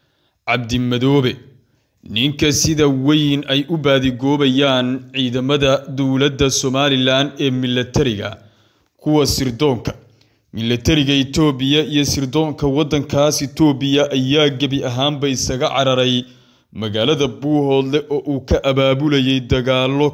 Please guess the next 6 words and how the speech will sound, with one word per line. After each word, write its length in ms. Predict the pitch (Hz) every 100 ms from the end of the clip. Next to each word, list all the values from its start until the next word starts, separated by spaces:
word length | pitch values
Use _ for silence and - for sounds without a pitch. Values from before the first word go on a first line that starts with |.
| -
u 80 | 196
dhexeeya 720 | 151 139 143 135 127 131 120 - - _ _
beelaha 520 | 123 135 139 147 135
wadadega 760 | 135 131 131 123 135 127 127 120 - - -
duleedka 580 | 117 123 156 147 147 151
magaaladaasi. 760 | 139 131 127 135 139 123 120